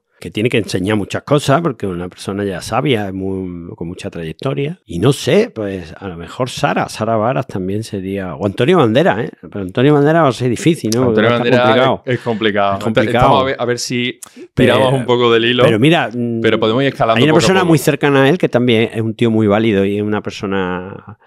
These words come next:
Speaker 1: que yo aprecio mucho y que es estupendo, y es su hermano, su
Speaker 2: Mm.
Speaker 1: hermano chico, ¿eh? También es una persona con mucha vivencia y además, e incluso te digo que tiene mucha valía porque vivir al lado de una persona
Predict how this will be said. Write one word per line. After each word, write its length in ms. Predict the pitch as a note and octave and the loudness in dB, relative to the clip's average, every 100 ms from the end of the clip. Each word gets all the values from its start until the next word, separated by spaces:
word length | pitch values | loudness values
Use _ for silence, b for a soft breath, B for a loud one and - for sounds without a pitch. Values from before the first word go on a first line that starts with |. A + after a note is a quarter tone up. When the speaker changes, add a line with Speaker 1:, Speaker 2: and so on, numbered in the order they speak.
| - | -18
Speaker 1:
que 140 | F#2 | -14
yo 340 | F2+ G2 G2 F2+ | -10 -8 -8 -8
aprecio 400 | F#2 F#2+ - G2 | -10 -12 -10 -8
mucho 300 | G2 - G2 | -10 -10 -12
y 100 | F2+ | -10
que 360 | F2+ E2+ E2+ | -12 -12 -12
es 240 | E2 E2 D#2+ | -14 -14 -16
estupendo, 520 | - D#2 E2 F2 C#3+ | -16 -16 -12 -8 -6
y 100 | A2 | -4
es 200 | F#2 F2 - | -8 -12 -12
su 100 | F#2+ | -8
hermano, 380 | D#2 D#3+ - - _ _ _ | -6 -6 -6 -12 _ _ _
su 160 | - | -12
Speaker 2:
Mm. 40 | E2+ | -10
Speaker 1:
hermano 260 | F2 F2+ E2+ | -8 -8 -8
chico, 380 | - - F#2+ | -6 -4 -6
¿eh? 100 | A#2+ - b b b b | -6 -12 b b b b
También 480 | - E2+ F2 G2+ A2 | -8 -4 -2 -2 0
es 80 | A2 | -2
una 180 | G#2+ F#2+ | -4 -6
persona 540 | F#2+ A2 G#2 G#2+ - b b b b | -8 -4 -2 -4 -6 b b b b
con 440 | - G2 G2 F#2+ F#2+ | -8 -4 -4 -6 -4
mucha 280 | A2 - A2+ | -6 -4 -4
vivencia 580 | G2 G2 C#3+ - C#3 | -2 0 -2 0 0
y 120 | A2+ G2 | 0 -4
además, 360 | F#2 A2+ C3+ - | -4 -2 -4 -6
e 260 | G2 G2+ | -16 -12
incluso 460 | F#2+ F#2 G2+ - G2 | -12 -10 -10 -10 -10
te 100 | G2 | -10
digo 260 | F#2 A#2+ D3+ | -6 -2 -2
que 100 | B2+ | 0
tiene 200 | A2+ A#2+ | 0 0
mucha 300 | B2 - A#2 | -2 -4 -4
valía 340 | G2 G#2 B2+ | -4 -6 -6
porque 300 | B2+ G#2+ G2 | -8 -8 -6
vivir 320 | F#2 F2+ G#2+ | -6 -4 0
al 120 | C#3+ | 2
lado 360 | C3+ D3 D3+ G#2+ | 2 2 2 2
de 120 | G#2+ | 0
una 240 | G2 G#2 G2+ | -2 -4 -4
persona 840 | G2 - A#2+ C3 G2+ F#2 F#2 D2 | -6 -4 -2 -2 -2 -4 -6 -10